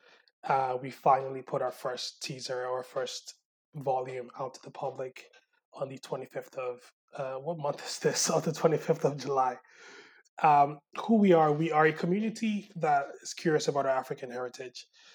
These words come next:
Um, I think, like many people who come from, uh, recently or formerly colonized countries, a lot of us were educated to look at our tradition, our culture with a lot of shame,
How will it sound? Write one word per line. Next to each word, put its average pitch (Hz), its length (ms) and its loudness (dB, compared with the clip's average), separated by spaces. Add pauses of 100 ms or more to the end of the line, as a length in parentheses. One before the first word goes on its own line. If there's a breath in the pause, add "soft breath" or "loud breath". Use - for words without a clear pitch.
(400 soft breath)
Um, 131 440 2
I 139 120 -2
think, - 460 -8 (600)
like 143 180 -2
many 160 300 2
people 147 460 -4
who 147 220 -8
come 151 200 -4
from, 131 460 -6 (280)
uh, 139 120 -2
recently 139 500 -8
or 131 60 -6
formerly 139 380 -8
colonized 131 640 -8
countries, 131 600 -10 (420 soft breath)
a 151 60 4
lot 147 180 6
of 147 140 4
us 139 140 0
were 139 80 -8
educated 139 580 -8
to 135 80 -8
look 139 240 -8
at 131 220 -6
our 131 440 -4 (600)
tradition, 135 720 -4 (100)
our - 100 -20
culture 135 460 -6
with 127 160 -14
a 139 60 -12
lot 135 120 -4
of 127 80 -10
shame, 139 400 -8